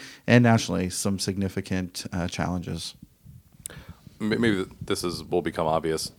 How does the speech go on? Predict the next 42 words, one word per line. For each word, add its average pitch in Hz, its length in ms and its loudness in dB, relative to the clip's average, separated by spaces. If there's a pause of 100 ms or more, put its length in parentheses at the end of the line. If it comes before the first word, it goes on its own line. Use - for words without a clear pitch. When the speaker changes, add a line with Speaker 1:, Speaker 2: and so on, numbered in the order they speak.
(100)
Speaker 2:
to - 60 -14
people, 85 240 -2
but, 82 240 0
um, 85 220 -8
I 87 80 -6
saw 101 180 2
a 95 60 4
stat 90 320 4
a - 20 -2
few - 180 0
weeks 80 220 -2
ago 82 180 4
that 78 340 -2
basically 92 340 4
said, 98 320 4
you 87 60 4
know, 82 160 2 (420)
for - 280 8
every 107 680 6 (160)
hundred 104 320 2
dollars, 82 580 8 (500)
uh, 85 380 2
your 85 180 -4
rental, 82 680 4
you 87 80 2
know, 82 60 2
your 80 200 -2 (300)
rent 101 160 8
rates 82 220 0
go 85 200 4
up 80 300 0
per - 140 4
month, 82 380 2 (400)
a 95 60 2
certain 101 280 4
percentage 87 460 4
of 85 120 0
people 80 640 4
are 78 560 2
then 78 260 0
homeless. 78 400 -4 (640)
Um, 80 540 -6